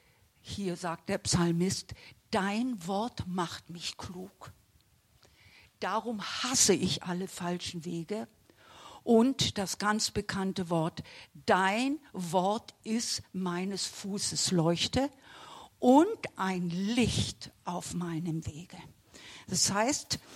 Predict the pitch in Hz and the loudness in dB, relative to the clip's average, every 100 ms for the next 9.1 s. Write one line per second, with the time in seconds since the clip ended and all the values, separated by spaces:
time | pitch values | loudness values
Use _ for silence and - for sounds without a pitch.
0 | - - - 196 180 165 220 226 - 175 | -18 -18 0 6 6 6 4 4 4 4
1 | 165 151 - 254 285 269 254 - 262 - | 4 6 10 10 10 4 0 0 0 2
2 | - 247 254 240 180 175 185 180 190 180 | 4 6 6 4 2 2 -2 -2 2 4
3 | 240 - - - - 175 - - 156 - | 4 2 -10 -12 -2 -2 0 0 0 2
4 | 226 233 247 254 269 233 240 233 240 262 | 2 6 8 8 8 6 6 8 8 8
5 | - - - - - - - - 180 202 | 4 -10 -18 -20 -20 -20 -6 2 4 4
6 | 214 - - - 208 202 214 202 208 175 | 2 -4 -4 2 4 6 6 4 4 4
7 | 208 151 151 143 - - - - - - | 4 4 2 -4 -10 -12 -20 -20 -10 0
8 | 190 185 - 202 170 170 190 254 - - | 2 4 4 6 6 6 4 4 0 2
9 | - | 2